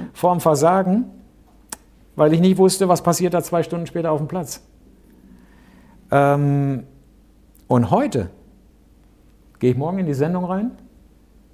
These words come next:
und ich sag dir eins, wenn ich da drin stehe und ich weiß nichts, aber eins weiß ich,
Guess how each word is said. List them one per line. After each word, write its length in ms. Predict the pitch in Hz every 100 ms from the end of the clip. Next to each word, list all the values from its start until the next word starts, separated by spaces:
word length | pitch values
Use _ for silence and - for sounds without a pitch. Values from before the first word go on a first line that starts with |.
| _ _ _
und 60 |
ich 100 | 123
sag 120 | 110 127
dir 140 | 113
eins, 320 | - 131 127
wenn 100 | 127
ich 100 | 123
da 100 | 123
drin 280 | 120 123 185
stehe 380 | 190 190 131 139
und 160 | 135 123
ich 140 | 120
weiß 300 | 107 120 110
nichts, 580 | 127 151 131 - - - _ _ _ _ _ _ _
aber 160 | - 101
eins 220 | 131 135
weiß 240 | 120 123 117
ich, 160 | -